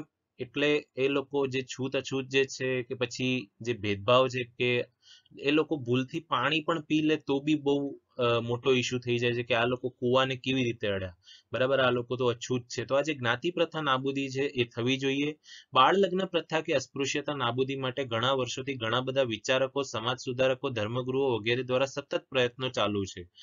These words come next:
અને હજી પણ ચાલુ રાખવા જ પડશે, કારણ કે હજી ઘણા સમાજોમાંથી તેને દૂર કરી શકાયા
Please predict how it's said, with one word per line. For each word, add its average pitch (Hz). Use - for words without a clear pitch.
અને 143
હજી 123
પણ 175
ચાલુ 143
રાખવા 131
જ 147
પડશે, 139
કારણ 127
કે 135
હજી 117
ઘણા 139
સમાજોમાંથી 131
તેને 123
દૂર 110
કરી 110
શકાયા 113